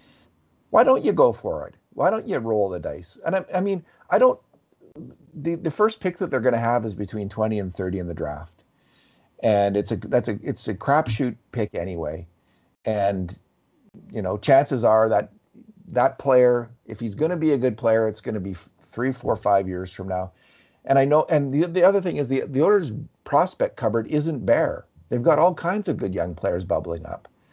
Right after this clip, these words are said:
So this seems to me like a kind of a, a good time. Maybe they, you know, and then, well, the, we hear about the salary cap. They're just so hamstrung. And then Tampa does what they did, as you say, Bruce. So it's not adding up to me. Maybe,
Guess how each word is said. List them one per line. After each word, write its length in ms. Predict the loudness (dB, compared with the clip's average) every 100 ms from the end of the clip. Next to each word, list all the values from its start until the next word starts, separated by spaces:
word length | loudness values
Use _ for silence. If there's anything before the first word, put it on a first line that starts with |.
| _ _ _
So 120 | 0
this 180 | 2 4
seems 220 | 2 2
to 100 | 0
me 100 | 4
like 220 | 4 4 -2
a 60 |
kind 180 | -6 0
of 140 | 2 4
a, 220 | 2 0 -8 _ -4
a 80 | 2
good 280 | 4 4
time. 360 | 0 -2 -2 -8 -6
Maybe 240 | -2 0
they, 220 | 0 -2 -6 -16 _ -10
you 100 | -4
know, 140 | 0 2
and 80 |
then, 160 | 2 2
well, 200 | 2 0
the, 220 | 0 -2 -4 -16 _ _ -10
we 160 | -6
hear 140 | 0 4
about 180 | 2 0
the 80 |
salary 360 | 0 4 4 4
cap. 220 | 0 -2
They're 80 | -2
just 220 | -8 -6
so 100 | -6
hamstrung. 480 | -2 -2 -2 -4 -4
And 80 | -2
then 140 | -2
Tampa 320 | 0 0 0
does 240 | 2 2 0
what 120 | -4
they 160 | -6 -4
did, 280 | -6 -8 _ _ _ -20 -8
as 180 | -6 -4
you 60 | -2
say, 220 | 0 0
Bruce. 280 | -2 -6 4
So 320 | 6 6 2 _ _ _ _ _ _ _ -6
it's 120 | 6
not 160 | 8
adding 300 | 8 6 6
up 160 | 2 0
to 80 | -4
me. 140 | -2
Maybe, 440 | -2 -2 -2 -4